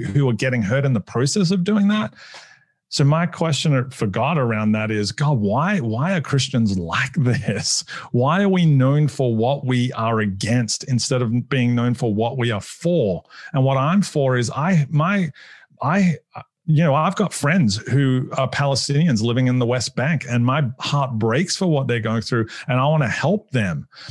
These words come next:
But I've also got friends who are Jewish who live in Jerusalem, and my heart breaks for what's happening to them as well. You know what I mean? So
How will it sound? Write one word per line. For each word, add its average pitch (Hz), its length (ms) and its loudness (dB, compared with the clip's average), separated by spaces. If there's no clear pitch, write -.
But 139 320 0
I've 127 140 0
also 151 240 0
got 131 140 -2
friends 135 640 0
who 131 200 2
are 120 200 -2
Jewish 151 420 2
who 127 100 2
live 123 240 0
in 120 120 2
Jerusalem, 143 640 2
and 151 80 4
my 156 100 2
heart 143 380 -4
breaks 151 220 0
for 160 100 0
what's 151 200 0
happening 151 380 0
to 131 180 0
them 131 480 2
as 107 220 -2
well. 123 320 0
You 113 160 2
know 135 80 2
what 131 100 0
I 127 40 0
mean? 139 180 2
So 135 280 0